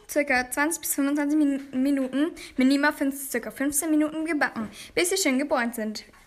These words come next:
In Klammern Stäbchenprobe. Nach dem völligen Erkalten die,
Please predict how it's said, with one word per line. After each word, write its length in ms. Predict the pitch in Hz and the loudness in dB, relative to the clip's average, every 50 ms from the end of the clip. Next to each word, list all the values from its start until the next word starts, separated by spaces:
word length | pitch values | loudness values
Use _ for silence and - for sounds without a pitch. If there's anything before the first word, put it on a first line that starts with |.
| _ - - | _ -10 -4
In 100 | 254 269 | -4 0
Klammern 300 | 262 262 254 254 269 285 | 2 2 2 2 2 0
Stäbchenprobe. 840 | 277 - 254 226 220 - - 233 220 214 208 214 196 190 190 208 226 - - - - - - - - - - _ _ _ _ - - - - - | 0 0 -2 -2 -2 -4 -6 -6 -6 -6 -8 -10 -8 -8 -8 -10 -10 -14 -18 -20 -20 -20 -20 -20 -20 -20 -20 _ _ _ _ -16 -16 -12 -4 2
Nach 300 | 302 277 269 294 370 415 | 4 8 8 8 8 6
dem 220 | 403 320 285 277 269 | 2 0 0 0 2
völligen 400 | 302 285 294 359 330 381 359 - | 2 0 0 0 -2 -4 -2 0
Erkalten 720 | - 254 254 - - 254 240 240 240 262 330 381 330 302 | 0 0 0 0 0 2 2 2 2 0 -6 -6 -6 -6
die, 280 | 285 269 262 247 226 | -4 -2 0 0 -2